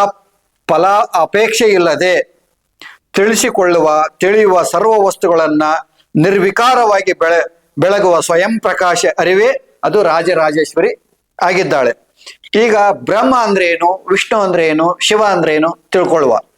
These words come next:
ಬ್ರಹ್ಮ, ಬ್ರಹ್ಮ ಅಂದ್ರೆ ಒಳಗು ಮತ್ತು ಹೊರಗು ರಜೋಗುಣ ಉಳ್ಳವನು,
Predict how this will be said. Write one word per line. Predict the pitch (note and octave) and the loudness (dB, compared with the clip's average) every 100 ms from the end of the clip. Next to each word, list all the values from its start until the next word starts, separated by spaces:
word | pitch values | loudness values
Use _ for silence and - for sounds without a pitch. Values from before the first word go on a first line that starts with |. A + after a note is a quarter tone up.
| _ _ - | _ _ -6
ಬ್ರಹ್ಮ, | B2 G#3 B3+ E3 - _ _ _ _ _ _ C#3+ | -2 0 0 -2 -4 _ _ _ _ _ _ -4
ಬ್ರಹ್ಮ | E3 A#3+ D4 | 0 0 2
ಅಂದ್ರೆ | C4 G3+ E3+ E3 G#3 - _ - | 0 2 2 2 0 -4 _ -4
ಒಳಗು | C#3 E3+ A3 A#3 A#3+ C4 B3 _ - | 0 2 2 2 2 2 0 _ -2
ಮತ್ತು | F#3 F3+ F#3+ | -2 0 0
ಹೊರಗು | D#3 F#3 D#3 B2+ - _ _ _ _ D#3 | 2 0 0 -4 -8 _ _ _ _ -2
ರಜೋಗುಣ | D3 F#3+ B3 A#3+ A#3 G#3+ | 0 0 0 0 0 2
ಉಳ್ಳವನು, | G3 F#3 F3+ E3+ G#3 - _ | 2 2 0 0 -4 -8 _